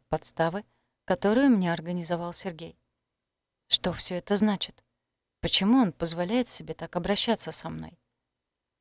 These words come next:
Подхватываю сумочку и, совершенно не желая вступать с его бывшей секретаршей в словесную перепалку, выхожу из магазина, направляясь прямиком к административным лифтам.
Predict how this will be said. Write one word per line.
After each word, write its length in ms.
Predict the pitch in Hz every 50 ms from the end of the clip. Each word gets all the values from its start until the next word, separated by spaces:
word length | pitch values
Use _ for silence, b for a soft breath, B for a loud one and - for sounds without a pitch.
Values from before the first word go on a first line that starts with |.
| _ _ -
Подхватываю 640 | - 180 - - - 196 185 185 - 190 180 185
сумочку 580 | 175 - - 180 180 190 214 - - - - 196
и, 200 | 175 170 170 - _ _ _ _ _ -
совершенно 580 | - - 180 170 170 - - 214 208 196 180
не 140 | 170 170 170
желая 340 | 170 175 180 180 185 175 165
вступать 520 | - - - 170 - - 185 180 - - _
с 120 | - - -
его 260 | 180 170 165 165 165
бывшей 360 | 160 165 165 - - - 170
секретаршей 680 | - - - - - 170 - - 170 160 - - 175
в 80 | 160 -
словесную 540 | - - 175 156 170 165 - - 170 165 156
перепалку, 640 | - 175 170 165 - 170 170 170 - - - - _ _ _ _ _ _ _ _ -
выхожу 460 | 196 180 185 - 202 190 175 175 185
из 100 | 180 165
магазина, 560 | 180 180 165 175 180 165 160 175 180 196 208 _ _ _ _ _ _ _ _ _ -
направляясь 640 | - 202 190 - 190 185 165 170 175 180 185 202 -
прямиком 600 | - - - 190 180 170 - - 175 185 202 202 _ _ _ _ _
к 60 | - 226
административным 960 | 226 - 202 185 175 170 - - - 165 165 - 175 170 165 175 175 175 170
лифтам. 440 | 170 165 160 - - 175 170 170